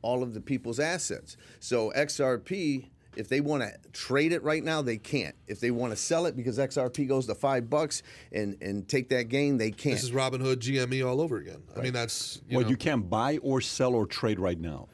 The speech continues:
Speaker 1: You ca-, not on Coinbase, on those. There are a couple exchanges like Uphold that made the decision that said, "This is ludicrous. Our securities lawyers say there's not a unregistered security.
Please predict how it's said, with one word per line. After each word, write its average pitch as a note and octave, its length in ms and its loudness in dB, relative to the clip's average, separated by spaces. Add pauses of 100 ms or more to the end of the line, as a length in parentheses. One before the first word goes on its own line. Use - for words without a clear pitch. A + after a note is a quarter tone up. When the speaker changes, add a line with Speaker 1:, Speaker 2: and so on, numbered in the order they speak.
(120)
Speaker 1:
You A#2 160 0
ca-, - 200 -12
not C#3 220 4
on D3 120 2
Coinbase, C3+ 760 2
on A2 140 2
those. A2+ 400 4 (100)
There B2 200 4
are A2+ 100 4
a G2 60 -2
couple D#3+ 340 -2
exchanges A#2 540 -2
like G2+ 260 0
Uphold G#2+ 560 0 (280)
that G2 120 2
made A#2+ 280 2
the A2 60 -2
decision G#2+ 680 0
that F#2+ 120 -4
said, G#2 240 -2
"This B2 180 -4
is G#2 120 -6
ludicrous. G2 600 -2 (240)
Our A2+ 120 0
securities G#2+ 520 -2
lawyers G2+ 360 2
say G#2 140 2
there's G2+ 240 -4
not G#2+ 380 -2
a - 280 -4 (200)
unregistered G#2+ 460 -2
security. F#2 520 -2